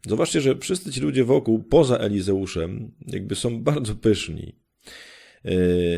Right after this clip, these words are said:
najpierw ten król Izraela, do którego przychodzi Naaman, tak, z tym żądaniem, żeby ktoś go tam uzdrowił, unosi się pychą, oczywiście ktoś tu szuka ze mną zaczepki.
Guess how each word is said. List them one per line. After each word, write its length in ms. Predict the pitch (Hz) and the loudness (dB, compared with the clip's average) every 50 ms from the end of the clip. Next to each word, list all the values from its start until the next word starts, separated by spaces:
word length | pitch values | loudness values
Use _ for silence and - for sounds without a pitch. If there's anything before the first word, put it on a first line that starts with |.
| 90 - - | -4 -8 -6
najpierw 320 | - 107 127 - 160 143 | -2 -2 0 0 0 0
ten 160 | - 160 143 123 | 2 0 0 2
król 460 | - 120 123 127 135 131 135 - - 107 | 6 6 8 8 8 6 2 -2 -2 -2
Izraela, 440 | 113 107 110 110 107 107 107 110 | 0 4 6 8 8 8 8 8
do 100 | 107 107 | 6 4
którego 280 | 98 - 101 98 95 98 | 4 2 2 2 2 0
przychodzi 400 | 90 - 101 92 101 98 98 101 | -2 -4 -2 -2 0 0 0 -2
Naaman, 420 | 98 92 90 90 90 98 101 95 | -2 0 0 0 0 0 -2 -2
tak, 220 | 90 - 95 101 - | -2 -4 -4 -4 -6
z 60 | - | -6
tym 120 | - 95 | -6 -4
żądaniem, 480 | 90 92 90 90 90 90 90 92 92 90 | -2 -2 0 0 0 0 0 -2 -2 -2
żeby 220 | 85 90 85 92 | -2 -4 -4 -4
ktoś 200 | 87 - 90 85 | -4 -4 -6 -4
go 100 | 85 92 | -4 -4
tam 200 | - 92 85 85 | -4 -4 -4 -4
uzdrowił, 500 | 85 82 82 87 87 85 80 85 95 101 | -4 -4 -2 0 0 0 0 0 -2 -2
unosi 340 | 92 98 95 95 98 92 101 | -2 0 0 0 0 0 -2
się 120 | 98 98 87 | -2 -2 0
pychą, 360 | - 98 104 101 107 95 90 | 2 2 2 2 2 0 -2
oczywiście 400 | 85 80 87 92 95 - - 90 | -2 -2 -4 -4 -4 -4 -4 -4
ktoś 260 | - - 92 98 - | 0 0 0 0 0
tu 120 | - 90 | -4 -6
szuka 260 | 82 98 104 87 90 82 | -4 -4 -2 -2 0 0
ze 120 | 87 92 | 0 -2
mną 200 | 95 95 95 90 | -2 -4 -4 -4
zaczepki. 580 | 82 92 90 - 95 85 - - - - - | -4 -4 -4 -4 -4 -4 -6 -10 -18 -18 -20